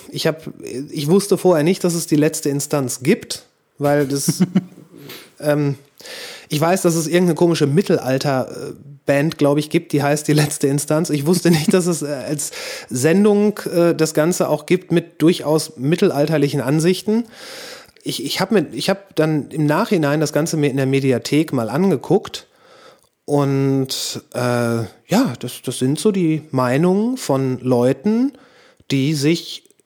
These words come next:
Speaker 1: noch nie darüber Gedanken gemacht haben und dann mal eben gefragt werden.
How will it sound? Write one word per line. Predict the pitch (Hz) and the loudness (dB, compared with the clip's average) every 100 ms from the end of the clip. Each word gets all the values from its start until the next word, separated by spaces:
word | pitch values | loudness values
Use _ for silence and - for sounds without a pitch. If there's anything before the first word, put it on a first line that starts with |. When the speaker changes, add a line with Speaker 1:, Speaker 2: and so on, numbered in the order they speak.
| _ _ _ _ | _ _ _ _
Speaker 1:
noch | 156 156 | -2 2
nie | 175 262 302 294 | 6 8 6 4
darüber | 202 202 196 | 2 2 2
Gedanken | 165 156 190 202 | 2 2 2 0
gemacht | 156 131 139 - | 0 0 -2 -2
haben | 147 131 139 196 226 - - - | -2 0 0 -2 -4 -12 -20 -6
und | 165 170 | 0 2
dann | 190 | 2
mal | 185 | 2
eben | 170 175 | 2 2
gefragt | 170 - 127 120 - | 0 0 -2 -2 -4
werden. | 104 104 104 | -2 -4 -6